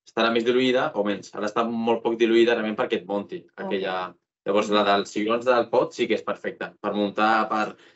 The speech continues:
Speaker 1: per fer mousse, eh, mousses ve-, eh, veganes i així, va, va superbé, realment. Llavors, no sé si,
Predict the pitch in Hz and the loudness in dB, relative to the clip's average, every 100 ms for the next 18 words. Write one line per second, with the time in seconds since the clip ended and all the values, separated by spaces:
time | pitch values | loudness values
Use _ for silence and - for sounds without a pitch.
0 | _ - 104 - 104 104 110 113 110 110 | _ -2 0 0 0 0 2 2 0 -4
1 | 113 107 101 101 104 104 101 104 98 98 | -4 0 2 2 0 -4 -4 0 0 0
2 | 95 95 95 92 98 120 120 123 107 98 | -2 0 0 0 2 2 4 2 0 -2
3 | 117 135 101 98 95 - 104 98 104 - | -2 -2 -4 -4 -6 -2 0 2 2 -2
4 | _ _ _ 107 101 98 92 101 104 104 | _ _ _ 2 2 0 0 2 4 2
5 | - - 110 110 127 - 127 107 98 | -4 -6 -4 -4 -6 -4 -2 0 -2